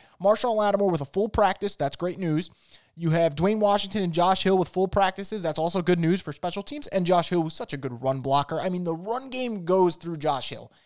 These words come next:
It's like, if he's not there, man, y-, you don't really notice it until he's off the field. Once he's off the field, like, "Man, Josh Hill's important." When he's on the field, you kinda take him for granted. And then when he's off the field, you're like, "Okay,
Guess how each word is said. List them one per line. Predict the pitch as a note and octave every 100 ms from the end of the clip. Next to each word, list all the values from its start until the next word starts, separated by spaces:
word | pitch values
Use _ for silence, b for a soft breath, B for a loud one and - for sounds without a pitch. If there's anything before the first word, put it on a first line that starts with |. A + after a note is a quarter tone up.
| b
It's | F3+
like, | G#3
if | F#3
he's | A3 D4
not | D4+ C#4+ -
there, | B3 B3
man, | A#3+ A#3+ A#3+ G3+
y-, | G#3+ A3
you | A#3 G#3
don't | F#3 C4+ C#4+
really | C#4+ B3+
notice | F#3 F3+ G3+ B3 -
it | C#4+ - b b _ -
until | G3 B3+
he's | G#3+
off | G#3+ G#3
the | F3
field. | F3 C#3+
Once | A#3 C#4+
he's | C4+
off | B3
the |
field, | C4 F#3+
like, | D3 C#3+
"Man, | C#3+ C3+
Josh | E3 E3
Hill's | F3+ D#3
important." | C3+ C#3+ B2+ D#3
When | A3
he's | B3+
on | F4+ F#4+
the |
field, | - D#4 B3
you | A#3+
kinda | A#3+ A#3+
take | - G3+ A#3
him |
for | G#3+ F#3+
granted. | E3 F#3 B3+ C#4 b b b b _ _ -
And | G#3 A3
then | A3
when | G#3+
he's | G3+
off | G3 F#3+
the |
field, | F3 F3
you're | D#3
like, | D3
"Okay, | E3+ D#3+ - A#2+